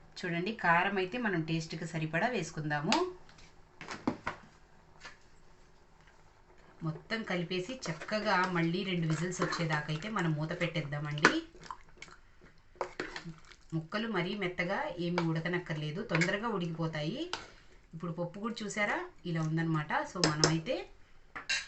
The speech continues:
ఒకసారి మొత్తము మూత పెట్టేద్దాము. ఫ్రెండ్స్, అస్సలు మెయిన్గా మనం టమాటాలు వేయడం మర్చిపోయామండి. So, చూడండి, నేను టమాటాలు ఒక పెద్ద కాయ తీసుకున్నాను,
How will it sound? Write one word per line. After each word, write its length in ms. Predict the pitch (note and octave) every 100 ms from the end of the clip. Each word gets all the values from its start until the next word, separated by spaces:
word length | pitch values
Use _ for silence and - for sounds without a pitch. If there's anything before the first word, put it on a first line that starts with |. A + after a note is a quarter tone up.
| - - - - - - - -
ఒకసారి 520 | D#3 D#3 F3 F3 C#4 B3+
మొత్తము 600 | F#3 - G#3 D#4+ F#4 - - - - - - - F#3
మూత 220 | F3+ F#3
పెట్టేద్దాము. 680 | E3+ E3+ D#3 E3 G3 F4 G4+ - - - - - - - - - - - - - - - - _ _ _ _ _ _ - - - - -
ఫ్రెండ్స్, 380 | F#3+ G3+ A3+ A3
అస్సలు 380 | F#3 - A3
మెయిన్గా 560 | G#3+ E3+ E3+ G3+ A#3+ B3+
మనం 240 | A#3+ A3+ A3+
టమాటాలు 560 | G3 E3+ F#3 G3+ A#3+
వేయడం 340 | A3+ G3 F#3+ F#3+
మర్చిపోయామండి. 920 | F3 - F#3 F3 D#3+ D#3 G3+ D#4 F4 - - - - - - - - - - - -
So, 120 | E3+ E3
చూడండి, 320 | G3 G#3+ G#3+
నేను 200 | G3 E3+
టమాటాలు 520 | E3+ F3+ G3 G3 F#3+
ఒక 320 | B3+ B3 E3+
పెద్ద 460 | E3 D#3 D#3 E3 E3
కాయ 240 | F3 E3+
తీసుకున్నాను, 800 | F3 E3 D#3+ D#3+ D#3 D#3 F#3 D4+